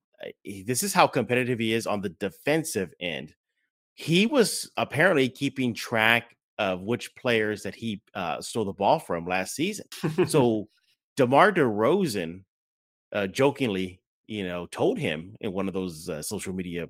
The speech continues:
Speaker 1: posts that he was talking about, the, "Oh, I got the ball from a lot of N B A players." He goes, "But you never got it from me." He goes, "You never stole the ball from me." So he said, "All right, you're next." I mean, that's how much he wants to get it done on the defensive end. So, uh,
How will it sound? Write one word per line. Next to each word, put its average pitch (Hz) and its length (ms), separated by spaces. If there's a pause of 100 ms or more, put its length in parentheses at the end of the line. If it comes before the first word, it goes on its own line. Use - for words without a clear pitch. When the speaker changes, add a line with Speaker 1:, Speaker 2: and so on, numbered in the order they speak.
(120)
Speaker 1:
posts 85 200
that 85 60
he 82 60
was 80 100
talking 85 160
about, 82 180
the, - 160
"Oh, 113 100
I 92 300
got - 180
the - 60
ball 90 220
from 85 180
a 78 60
lot 85 180
of 78 80 (120)
N 110 100
B 85 160
A 85 40
players." 90 360 (360)
He 117 60
goes, 107 160
"But 98 260
you 117 80
never 120 240
got 101 200
it 95 100
from 92 200
me." 87 180
He 85 100
goes, 87 180
"You 95 60
never 95 160
stole 95 160
the 87 80
ball 82 220
from 87 160
me." 85 140
So 76 300 (360)
he 101 120
said, 92 200
"All 98 80
right, 131 180
you're 90 140
next." - 460 (140)
I 110 40
mean, 101 120
that's 117 200
how 127 140
much 107 280
he 110 140
wants 98 320
to 95 80
get 95 160
it 90 100
done 90 200
on 87 60
the 80 80
defensive 101 460
end. 62 220 (480)
So, 104 460 (680)
uh, 76 240